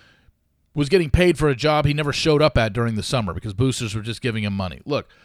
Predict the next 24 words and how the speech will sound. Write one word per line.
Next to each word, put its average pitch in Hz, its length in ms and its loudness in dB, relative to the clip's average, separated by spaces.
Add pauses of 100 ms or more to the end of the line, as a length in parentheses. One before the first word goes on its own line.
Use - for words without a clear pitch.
(140)
plenty 277 240 0
of 233 100 -2
players, 170 460 2
even 160 160 -2
before 139 360 -2
N 123 140 -4
I 110 120 0
L, 95 140 -4
were 123 180 -6
getting 139 380 0
money 127 280 0
for - 120 -4
not 117 200 -2
doing 113 280 -2
anything. 90 440 -8 (500)
We 143 140 -4
know 185 200 6
this 190 200 4
was 139 100 -4
going 135 240 -2
on 120 180 -2
in 110 60 -4
college 98 300 -4
sports. - 560 -10